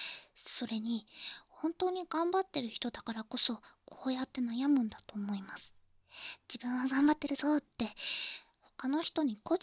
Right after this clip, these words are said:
示する人こそ嘘だと思います。なので、先輩は頑張ってます。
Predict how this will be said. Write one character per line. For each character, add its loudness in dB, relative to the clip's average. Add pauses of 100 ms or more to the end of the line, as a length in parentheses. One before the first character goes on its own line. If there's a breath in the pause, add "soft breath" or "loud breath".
示 2
す -2
る -8
人 -6
こ -2
そ 2 (340)
嘘 2
だ -10
と -12
思 -4 (140)
い -16
ま -8
す。 -4 (1120)
な 0
の -8
で、 -12 (880 loud breath)
先 -4
輩 -6
は -16
頑 2
張 4
っ -2
て -12
ま -16
す。 -12